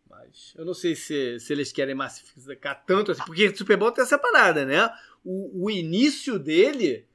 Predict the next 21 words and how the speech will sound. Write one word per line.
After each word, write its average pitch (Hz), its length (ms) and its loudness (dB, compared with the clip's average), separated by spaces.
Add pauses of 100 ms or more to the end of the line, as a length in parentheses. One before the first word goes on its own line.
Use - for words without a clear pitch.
(320)
tem 190 180 4
muito 220 520 -4
mais 247 560 -8
peso, 131 720 -2
é 120 200 -14
mais 135 280 -6
caro, 147 920 2
é 117 360 -14
mais 131 200 -4
disputado 165 800 -2
o - 20 -4
esporte 165 600 -6
no 185 140 -8
início, 202 420 -6
porque - 160 -20
a 139 60 -10
galera 156 340 0
sabe 190 460 2
que 208 400 -2 (360)
do 185 200 2
halftime 196 580 6